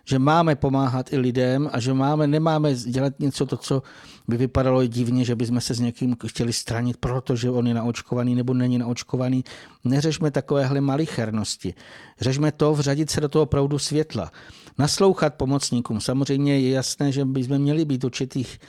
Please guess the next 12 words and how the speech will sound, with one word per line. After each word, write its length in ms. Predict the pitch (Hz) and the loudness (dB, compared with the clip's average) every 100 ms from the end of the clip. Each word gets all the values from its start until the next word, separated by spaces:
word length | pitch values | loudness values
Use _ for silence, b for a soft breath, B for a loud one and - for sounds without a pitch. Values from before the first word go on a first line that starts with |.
| B B B | B B B
situacích 640 | - 127 135 131 143 - | -4 0 0 -2 -4 -4
opatrní, 720 | 135 156 156 131 110 104 90 90 B B B | -2 -2 -2 -2 0 0 -2 -6 B B B
ale 120 | 113 | -2
na 100 | 127 | 0
druhou 180 | 135 143 | 0 0
stranu 240 | - 143 | 0 0
naslouchat 540 | 143 - 165 151 139 | 0 0 -2 0 -2
pomocníkům, 720 | - 143 147 - 143 139 147 | -4 -4 -2 -2 -4 -4 -4
a 60 | 143 | -4
pokud, 440 | 139 131 156 139 - B B B | -4 -2 -4 -6 -14 B B B
eh, 140 | 110 107 | -6 -4
cítíme, 720 | - 156 - 165 160 147 | -4 -6 -4 0 2 2